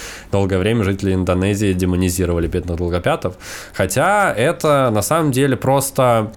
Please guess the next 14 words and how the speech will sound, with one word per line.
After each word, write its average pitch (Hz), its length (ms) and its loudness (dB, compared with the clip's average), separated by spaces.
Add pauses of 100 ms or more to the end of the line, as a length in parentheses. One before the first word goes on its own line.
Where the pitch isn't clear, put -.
безобидные 107 920 0 (160)
для 104 180 0
людей 98 380 2
уж 90 120 -2
точно 92 560 0 (120)
обезьяны. 98 680 0 (100)
Они 110 220 2
относятся 120 1160 0
к 110 560 2
устаревшему 98 920 0
подотряду, 107 640 0
который 101 320 0
называется 98 500 0
полуобезьяны. 104 920 0